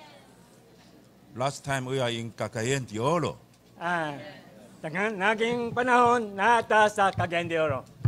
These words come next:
Speaker 1: Uh, we are this time in Cebu.
Speaker 2: Aron karon niya ta sa Cebu.
Speaker 1: Before today, Uh, we have, uh, today Walking One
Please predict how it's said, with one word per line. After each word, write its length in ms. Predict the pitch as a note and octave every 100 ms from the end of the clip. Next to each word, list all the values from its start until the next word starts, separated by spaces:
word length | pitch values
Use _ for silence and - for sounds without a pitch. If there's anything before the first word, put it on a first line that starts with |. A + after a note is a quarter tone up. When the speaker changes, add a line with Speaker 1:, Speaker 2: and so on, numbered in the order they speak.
| - - - - - - - - -
Speaker 1:
Uh, 400 | A2+ A2 G#2+ G#2+
we 240 | A2+ A#2+
are 80 | A2 - _ _ - - -
this 240 | C#3 -
time 240 | C#3 B2 A2
in 160 | A2
Cebu. 640 | - A#2 - - E3+ F#2 A#2 - - - F3+
Speaker 2:
Aron 320 | G3+ G#3+ F#3+
karon 560 | G3 A3+ C4+ A#3+ A#3+ G#3+ -
niya 320 | F3+ G#3+ G#3
ta 400 | G3+ G3 F#3+ F#3
sa 240 | - E3+ D#3
Cebu. 560 | D#3+ C#3+ E3+ D3+ B2+ A2 - - - - - - - - - - - -
Speaker 1:
Before 560 | B2+ - D#3+ F#3+ D#3+ C#3
today, 800 | E3 D3+ E3+ E3 C#3 C3+ F3+ F3 - - - -
Uh, 160 | A#2
we 320 | B2 D3 D3+
have, 320 | C3+ C#3+ D3 C#3+ -
uh, 160 | A2+ A2+ -
today 720 | C#3+ D3 - E3 F3 D3 A2+ - - _ -
Walking 400 | G3+ - D3+ C#3+
One 320 | C3 C3 G#2+